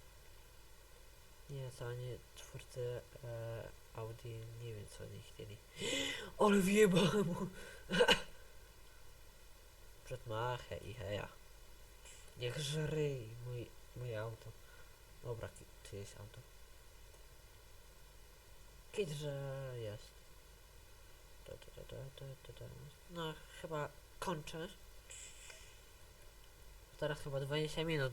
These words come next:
będzie nagrywać. No to siemanko, subskrybujcie i komentujcie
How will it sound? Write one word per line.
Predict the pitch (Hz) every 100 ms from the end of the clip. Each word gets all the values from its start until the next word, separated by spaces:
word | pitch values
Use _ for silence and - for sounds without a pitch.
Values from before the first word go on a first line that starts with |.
| -
będzie | 135 127 131 - - - -
nagrywać. | 123 135 135 117 - - - - - - - - - - - - - - - - - - 202
No | 196
to | 190 180 - - -
siemanko, | - - 208 190 175 170 180 160 147
subskrybujcie | - - 202 - - - 180 180 170 - 170 147 -
i | 147 147 -
komentujcie | - 508 494 480 - 466 453 453 - 220 220